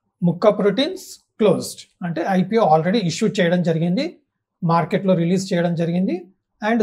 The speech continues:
సెకండరీ మార్కెట్లో ఇవి కరెంట్గా ట్రేడ్ కూడా అవుతున్నాయి. So if you want to know ఇప్పుడు కరెంట్గా ఏం రేట్లో ట్రేడ్ అవుతున్నాయి, ఎలా ఉంది అనుకుంటే, మనం ఇక్కడ ముక్క ప్రోటీన్స్ సెలెక్ట్ చేసుకొని దీని చార్ట్ ఓపెన్ చేయగలిగితే పర్ఫార్మెన్స్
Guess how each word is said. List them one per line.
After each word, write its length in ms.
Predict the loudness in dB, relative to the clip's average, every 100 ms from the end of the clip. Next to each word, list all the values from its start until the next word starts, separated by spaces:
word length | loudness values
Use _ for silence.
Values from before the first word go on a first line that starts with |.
| 0
సెకండరీ 340 | 0 0 0 2
మార్కెట్లో 400 | 0 0 0 0 0 0
ఇవి 140 | -2 0 0
కరెంట్గా 360 | 2 2 2 2 -2 -20 _
ట్రేడ్ 220 | 4 4 4
కూడా 120 | 4 6 4
అవుతున్నాయి. 480 | 2 2 0 -4 -12 _ _ _ 2
So 60 | 2
if 60 | 4
you 60 | 2
want 160 | 2 2
to 60 | 0
know 100 | 0 0 -2
ఇప్పుడు 160 | -2 -2
కరెంట్గా 400 | 0 0 0 0 0 -4 0
ఏం 100 | 2 4
రేట్లో 280 | 2 2 2 0 0
ట్రేడ్ 200 | -2 2
అవుతున్నాయి, 320 | 0 0 -2 0
ఎలా 120 | 2 4 4
ఉంది 220 | 2 0 -2
అనుకుంటే, 380 | -2 -4 -6 -6 -10 _ _ _ _ 2
మనం 140 | 4 2
ఇక్కడ 140 | 2 0 0
ముక్క 180 | 2 0 0
ప్రోటీన్స్ 380 | -2 0 -2 -4 -18 _ -6
సెలెక్ట్ 260 | 0 0 0
చేసుకొని 420 | -4 -2 -2 -2 -4 -10 _ _ _ -4 0
దీని 220 | 2 0 0
చార్ట్ 300 | 2 2 0 -10 _ _ -2
ఓపెన్ 240 | 0 0 0
చేయగలిగితే 540 | 0 0 0 0 0 -2 -4 _ _ _ _ 0
పర్ఫార్మెన్స్ 500 | 2 4 4 2 0